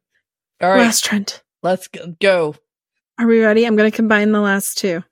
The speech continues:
Speaker 2: I know in twenty twenty-three, a lot of us saw down numbers, even just a little bit. And I have some markets that are a little bit down. I have some rentals that, you know,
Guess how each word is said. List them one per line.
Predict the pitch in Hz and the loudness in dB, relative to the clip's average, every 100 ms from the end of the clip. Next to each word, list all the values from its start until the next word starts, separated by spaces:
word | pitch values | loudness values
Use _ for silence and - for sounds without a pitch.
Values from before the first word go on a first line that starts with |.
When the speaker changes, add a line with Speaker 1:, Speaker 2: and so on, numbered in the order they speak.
| _ _ | _ _
Speaker 2:
I | - 254 | -2 0
know | 262 | 2
in | 294 | 2
twenty | 339 381 359 | 0 -2 -2
twenty-three, | 330 302 269 277 254 208 185 202 - | 0 0 0 2 2 2 0 -4 0
a | |
lot | 233 233 247 | 4 4 4
of | 285 | 2
us | 311 | 0
saw | 320 311 | 2 2
down | 311 240 240 277 | 2 0 2 -2
numbers, | 240 190 156 202 - | -4 -2 -4 -6 -6
even | 214 226 233 | -4 -2 -2
just | 240 - | -2 -2
a | 214 | -2
little | 202 185 | -2 -2
bit. | - - - 294 _ | -4 -8 -10 _ _
And | 226 | 0
I | |
have | 202 202 | 2 0
some | - 254 | 0 2
markets | 240 226 233 - | 4 2 0 0
that | 214 | 0
are | 196 | 2
a | |
little | 277 466 | 4 2
bit | 466 415 | 2 2
down. | 415 392 381 381 - _ | 0 2 0 -2 -8 _
I | 415 | -4
have | 480 | -2
some | - 466 | -2 0
rentals | 415 392 370 - | 0 0 -2 0
that, | 302 285 277 - | 2 4 2 -2
you | 339 415 | -8 -4
know, | 427 392 403 403 | -4 -4 -8 -10